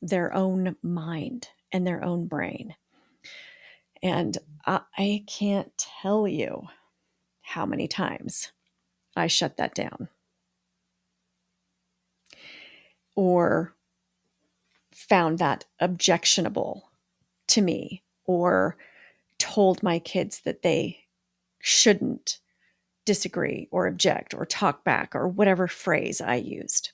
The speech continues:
Did it. I probably <laughs> did it all the time. And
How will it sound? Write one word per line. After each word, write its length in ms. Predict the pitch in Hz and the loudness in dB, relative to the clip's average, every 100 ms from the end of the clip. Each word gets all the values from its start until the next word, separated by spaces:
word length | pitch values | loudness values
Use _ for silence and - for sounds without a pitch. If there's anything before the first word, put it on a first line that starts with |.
| _ _ - | _ _ -10
Did 180 | 180 175 | -4 -2
it. 200 | - - - - | -4 -12 -16 -8
I 160 | 175 - | -8 -8
probably 680 | - 185 202 196 208 233 - | -2 -2 0 -2 0 0 -2
<laughs> 80 | _ | _
did 180 | - 196 | -2 0
it 180 | 196 - _ - - _ _ | 0 -4 _ -20 -20 _ _
all 300 | 180 175 180 | 2 2 2
the 100 | - | -2
time. 400 | - 165 - - _ _ _ _ _ _ - - - - - - - - | -4 -6 -8 -14 _ _ _ _ _ _ -20 -20 -20 -18 -18 -20 -12 2
And 500 | 214 202 202 190 | 4 6 6 4